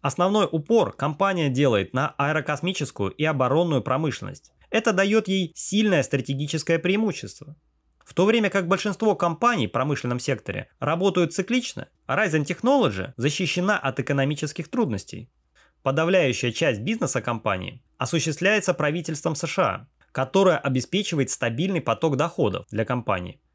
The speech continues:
независимо от экономических условий. И она очень чувствительна к изменениям в оборонном бюджете С Ш А.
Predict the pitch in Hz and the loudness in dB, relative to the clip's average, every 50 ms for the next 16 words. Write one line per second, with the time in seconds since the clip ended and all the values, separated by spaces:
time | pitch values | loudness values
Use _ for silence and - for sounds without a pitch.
0 | _ - 127 147 147 131 113 117 156 202 - - 131 104 92 - _ _ _ - | _ -2 0 2 4 4 4 2 0 -2 -4 -2 -2 -2 -4 -4 _ _ _ -4
1 | 143 131 127 - - 139 135 127 135 147 143 156 147 - - 165 - 214 208 - | -2 0 0 0 0 0 2 2 0 0 0 0 -2 0 -2 -2 -2 -2 -2 0
2 | 220 180 113 90 92 - - _ _ _ _ _ _ - - 135 143 160 165 - | 2 2 2 2 -2 -6 -8 _ _ _ _ _ _ -2 0 0 2 2 0 0
3 | - 175 180 175 - - 110 - - 110 - - 185 196 - - 101 92 85 - | 2 2 2 2 2 0 -4 -2 -4 -4 -2 -2 -2 -2 -2 -2 -4 -4 -4 -6
4 | - - 196 170 175 185 175 170 185 202 196 185 165 139 120 113 127 131 135 139 | -4 -2 -2 0 0 0 0 0 0 0 0 2 0 0 2 0 0 2 2 2
5 | 139 143 143 147 147 143 143 151 131 131 127 123 - 127 - 151 143 - - 180 | 2 2 2 2 2 2 2 0 0 0 -2 -2 -4 -6 -4 -4 -4 -2 0 0
6 | 147 101 - - | 0 0 -2 -6